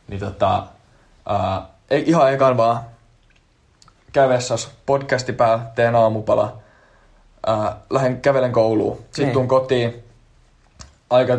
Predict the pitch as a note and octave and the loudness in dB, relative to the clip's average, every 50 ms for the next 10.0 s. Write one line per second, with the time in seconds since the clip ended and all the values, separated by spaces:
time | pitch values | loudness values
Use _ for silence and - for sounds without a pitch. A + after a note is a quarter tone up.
0 | B2 - - - - C#3 C3 A#2+ A2+ A2+ A2 G#2+ G#2+ - B2 A#2 A#2+ A#2 A2+ A2 | -2 -6 -10 -6 -4 -2 -2 0 0 0 0 -2 0 0 2 2 2 2 2 2
1 | A2 G#2+ G#2+ G#2+ G#2+ G#2+ - - C3 C3 C3 - A#2 - - G#2 - A2 G#2+ G#2 | 2 2 4 2 2 2 0 -2 -2 -2 -2 -4 -8 -8 -6 -2 2 2 2 2
2 | G2+ G2+ - - - _ _ _ _ _ _ _ _ _ _ _ - C3 C3+ B2+ | 0 -4 -10 -14 -20 _ _ _ _ _ _ _ _ _ _ _ -4 -2 -2 0
3 | A#2+ A2 G#2+ A2 A2 A2 G#2+ G#2 - - - - - - - - C3+ B2 A2+ G#2+ | 0 0 2 0 0 -2 -4 -8 -10 -16 -20 -20 -20 -20 -6 -2 0 0 0 0
4 | G#2+ - - G#2+ G#2 G2+ - G#2 G#2 G2+ G2+ G2+ - A2 G#2 G#2 G#2 G2+ - - | -2 -2 -4 -4 -2 0 0 2 2 2 0 0 0 0 -2 -2 -6 -10 -14 -20
5 | _ _ _ - D#3+ D3 B2+ B2 A#2+ B2 A#2+ A#2 B2 B2 B2 A2+ A2+ A2 - A2 | _ _ _ 0 0 2 0 0 0 0 0 2 2 2 2 2 2 0 0 2
6 | G#2+ G2+ G2+ F#2+ - - - A2+ A2 - A2+ A2 G#2+ G2+ G2 - - - - - | 2 2 2 0 -4 -8 -10 -10 -4 0 0 2 2 0 -2 -6 -14 -20 -20 -20
7 | - - _ - D#3 D#3+ F#3+ G3+ G3+ G3+ G3+ - - F3+ E3+ D#3 D3+ D3 C#3+ C#3+ | -20 -20 _ -4 -2 0 0 0 0 -2 -4 -4 -4 -2 0 2 2 2 2 0
8 | - - - - - - - _ _ _ _ _ _ _ _ _ _ _ _ - | -6 -16 -18 -18 -20 -20 -20 _ _ _ _ _ _ _ _ _ _ _ _ 0
9 | E3 E3 F#3 F3 D#3 C#3+ C#3 D3 D3 C#3+ - - C#3 A#2+ A2+ G#2+ G#2+ G#2 - - | 0 2 2 2 0 2 2 0 0 0 -2 -4 -2 -2 -2 -2 -4 -6 -8 -14